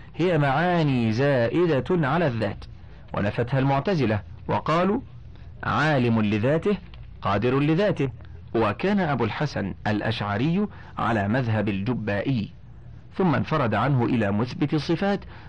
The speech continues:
ثم أخذ بعض مثبت الصفات في اعتقاد التشبيه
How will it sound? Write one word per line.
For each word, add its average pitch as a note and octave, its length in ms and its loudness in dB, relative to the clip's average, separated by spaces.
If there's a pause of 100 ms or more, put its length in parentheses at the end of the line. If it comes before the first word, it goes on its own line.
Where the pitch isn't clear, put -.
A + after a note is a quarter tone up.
ثم B2 240 2
أخذ A2+ 520 0
بعض E3+ 340 2
مثبت C3 440 0
الصفات A#2 460 0 (300)
في - 140 -2
اعتقاد D3 440 -2
التشبيه C3 600 -2